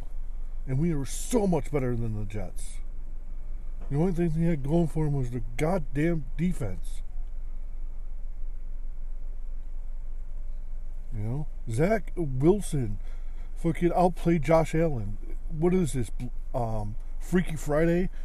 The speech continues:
where they just switch brains? You know, what was it, uh, mother-daughter, they switched, you know,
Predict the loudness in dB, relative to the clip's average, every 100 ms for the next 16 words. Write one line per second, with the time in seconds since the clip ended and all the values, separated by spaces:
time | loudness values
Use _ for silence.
0 | -2 2 2 2 0 -2 0 0 0 -2
1 | 0 2 4 4 4 2 0 -2 -2 -2
2 | -4 -2 -4 -4 -4 -4 -4 -4 -4 -4
3 | -2 -4 -4 -4 -4 -4 -4 -4 -2 0
4 | 2 2 0 -2 -4 -4 -4 -4 -4 -4
5 | -4 -2 2 2 2 0 0 2 2 0
6 | -2 -2 -2 -2 -2 -2 -2 -4 -4 -4
7 | -4 -4 -4 -4 -4 -4 -4 -4 0 2
8 | 2 4 4 4 4 2 0 0 0 0
9 | 0 -2 -2 -4 -4 -4 -4 -4 -4 -4
10 | -4 -4 -4 -4 -4 -4 -4 -4 -2 0
11 | 0 0